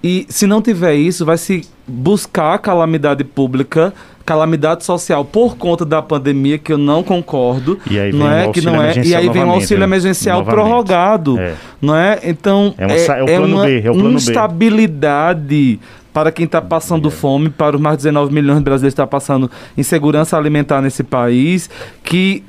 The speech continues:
Speaker 1: quem não tiver perplexidade a-, em qualquer ideologia política que defenda, quem não se ficar, quem não ficar perplexo diante da situação, não é, é porque no mínimo não é empático. Então, independentemente de quem, de que lado o nosso ouvinte esteja nesse momento,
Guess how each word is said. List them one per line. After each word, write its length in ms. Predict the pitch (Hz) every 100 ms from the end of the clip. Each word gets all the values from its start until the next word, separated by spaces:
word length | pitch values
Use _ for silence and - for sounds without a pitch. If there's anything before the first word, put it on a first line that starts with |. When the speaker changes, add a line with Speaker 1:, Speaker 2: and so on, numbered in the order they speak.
| -
Speaker 1:
quem 140 | - 202
não 120 | 240
tiver 640 | 240 214 165 151 143 147 - -
perplexidade 960 | 190 196 208 196 - 214 156 143 143 147 - -
a-, 100 | 151 160 -
em 140 | 165
qualquer 520 | 185 - 208 233 208 190
ideologia 500 | 175 175 175 160 151
política 320 | 151 147 -
que 60 |
defenda, 360 | 135 135 - 135
quem 100 | 151
não 60 | 156
se 180 | - 185
ficar, 340 | - 180 143 - - -
quem 60 |
não 80 | 175
ficar 160 | 180 -
perplexo 560 | 214 190 - 160 160
diante 160 | 165 147
da 80 | 147
situação, 760 | - 135 123 - 160 196 185 - - - -
não 100 | 151
é, 80 | 156 156
é 20 |
porque 260 | - 180 185
no 120 | 190
mínimo 280 | 180 175 175
não 160 | 175
é 120 | 170 170
empático. 800 | 208 - 175 156 - - 120 120
Então, 340 | 120 151 160 - - -
independentemente 800 | 143 151 185 202 214 226 202 214
de 140 | 185 - -
quem, 280 | - 196 220
de 120 | 175
que 160 | - 226
lado 520 | 202 175 185 156 143
o 160 | 131 139
nosso 280 | 147 147 160
ouvinte 320 | 139 147 147
esteja 320 | 135 139 131
nesse 240 | 135 131 135
momento, 680 | 123 120 135 202 202 147